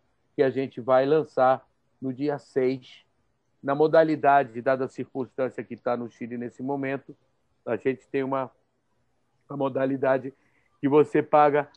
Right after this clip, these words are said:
mil pesos, que mil pesos não sei quanto será em, em,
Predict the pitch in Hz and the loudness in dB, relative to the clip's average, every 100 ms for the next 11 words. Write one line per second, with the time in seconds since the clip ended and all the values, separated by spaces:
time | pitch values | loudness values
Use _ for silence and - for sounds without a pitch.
0 | _ _ 151 196 208 - 160 151 - 151 | _ _ -2 2 4 4 2 2 -2 -2
1 | 156 147 156 143 143 151 - 143 135 139 | -2 -2 -2 -2 -6 -8 -2 0 0 -4
2 | 131 - 127 127 127 127 123 123 123 123 | -6 -2 2 2 2 -2 -6 -4 -6 -4